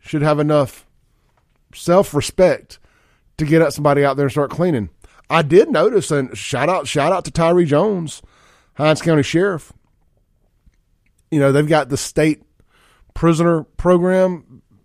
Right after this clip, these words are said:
I guess they're using state prisoners to get out there and clean up the roadsides, the roads and stuff. So they're doing a good job. I don't, again, I don't know who, <laughs> of course, as I sit here and talk about this,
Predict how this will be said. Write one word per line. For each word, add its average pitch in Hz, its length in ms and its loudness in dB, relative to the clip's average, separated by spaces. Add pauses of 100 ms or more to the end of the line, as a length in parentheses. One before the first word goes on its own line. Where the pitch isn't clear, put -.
(420)
I 127 120 -8
guess 127 100 -6
they're 143 60 -6
using 123 160 -6
state 165 320 -4
prisoners 160 460 0
to 139 80 -8
get 156 100 0
out 147 100 0
there 156 120 0
and 139 80 -2
clean 160 260 0
up 156 240 -4
the 147 80 -4
roadsides, 165 720 -2
the 127 100 -10
roads 156 320 2
and 180 100 -6
stuff. 214 360 -2 (1300)
So 131 120 -8
they're 180 140 4
doing 247 220 4
a 254 40 2
good 208 200 4
job. 196 460 2 (260)
I 156 100 -2
don't, 185 140 -2
again, 175 260 0
I 175 80 2
don't 185 100 -4
know 170 60 2
who, 147 760 -2 (220)
<laughs> - 80 -20
of 117 140 -12
course, 143 240 -2
as 139 60 -4
I 139 60 -2
sit 175 140 -4
here 160 80 -2
and 147 80 -2
talk 175 220 0
about 131 240 -2
this, 131 340 -4